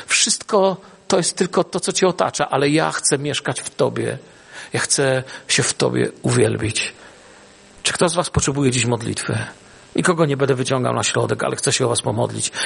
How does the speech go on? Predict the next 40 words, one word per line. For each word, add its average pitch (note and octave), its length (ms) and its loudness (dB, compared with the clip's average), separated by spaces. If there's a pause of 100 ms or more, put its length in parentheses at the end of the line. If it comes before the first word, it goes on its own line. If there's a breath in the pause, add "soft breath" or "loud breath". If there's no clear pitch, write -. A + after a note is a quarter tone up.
(120)
Widzę D3 200 2
jedną C#3+ 300 2
rękę, B2+ 300 -2
jeszcze C#3 240 4
ktoś C#3 280 0
drugą. B2+ 460 2 (840 loud breath)
Jest C#3+ 180 0
parę D3 240 2
rąk. C3+ 320 -2
Kto - 380 0
nie E3 100 0
podnosi E3 420 2
rękę, E3 260 2
zobaczcie D3 400 0
na D3 140 2
tych, C3 120 -6
co D3+ 140 4
rękę C#3+ 240 2
podnieśli. C3 500 0
Widzieliście A#2+ 540 2
ich. - 240 -6 (720 loud breath)
To F3+ 120 2
są F3 180 2
osoby, D#3+ 340 4
które - 240 2
przyszły D#3+ 360 0
dziś D3 160 2
na D3+ 120 2
studium C#3+ 360 0
Słowa C#3 280 6
Bożego C#3 380 2
i - 100 -2
mówią C3 260 2
tak: A2+ 240 -2 (280 loud breath)
„Potrzebuję D3+ 600 2 (240 loud breath)
dziś G#2+ 320 0 (180 loud breath)
modlitwy. A2 500 -2 (1500 loud breath)
Potrzebuję E3 460 4
dziś C#3+ 280 -2
modlitwy”. C3 500 -6